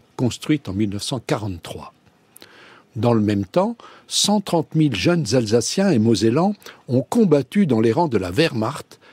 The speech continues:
voire même dans les Waffen-S S. Accusés,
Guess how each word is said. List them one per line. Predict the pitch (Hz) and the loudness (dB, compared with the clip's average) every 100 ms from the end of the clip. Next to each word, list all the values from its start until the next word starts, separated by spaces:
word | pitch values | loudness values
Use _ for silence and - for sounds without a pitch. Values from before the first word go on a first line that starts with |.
| _ | _
voire | 104 139 147 104 | 0 0 0 -2
même | 117 170 185 | -2 -2 -2
dans | 107 | -2
les | 92 90 | -4 -2
Waffen-S | 139 135 175 127 101 - | -2 0 0 0 -2 -6
S. | - - - - _ - - - - _ | -10 -12 -12 -18 _ -20 -20 -20 -20 _
Accusés, | 120 - 123 127 262 | -6 -4 -4 0 -2